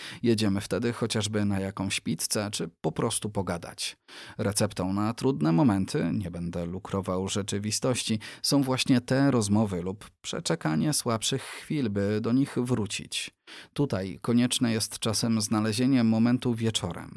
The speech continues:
by jeszcze o czymś sobie powiedzieć, by też dać czas, aż zejdzie z niego napięcie z całego dnia.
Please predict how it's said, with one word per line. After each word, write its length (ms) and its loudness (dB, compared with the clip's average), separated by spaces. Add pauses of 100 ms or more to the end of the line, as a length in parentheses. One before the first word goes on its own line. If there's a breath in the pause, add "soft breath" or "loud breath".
by 100 -6
jeszcze 320 -4
o 80 0
czymś 360 0
sobie 320 0
powiedzieć, 600 -2 (340 loud breath)
by 100 2
też 360 0
dać 320 -2
czas, 360 -2
aż 440 -2
zejdzie 540 0
z 60 -2
niego 380 4
napięcie 600 0
z 80 0
całego 400 -2
dnia. 460 -4